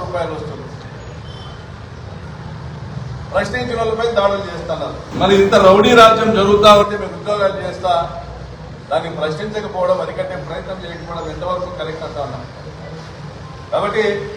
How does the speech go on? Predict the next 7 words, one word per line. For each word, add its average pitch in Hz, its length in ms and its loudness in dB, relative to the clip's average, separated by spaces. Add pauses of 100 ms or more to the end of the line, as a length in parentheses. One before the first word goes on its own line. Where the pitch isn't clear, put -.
(280)
ఈరోజు 220 360 0 (680)
చంద్రబాబు 220 380 6
నాయుడు 220 240 4
గారిని 220 200 -2
డిమాండ్ 214 300 2
చేస్తున్నాం, 202 440 0 (460)
బీజేపీని 208 520 -6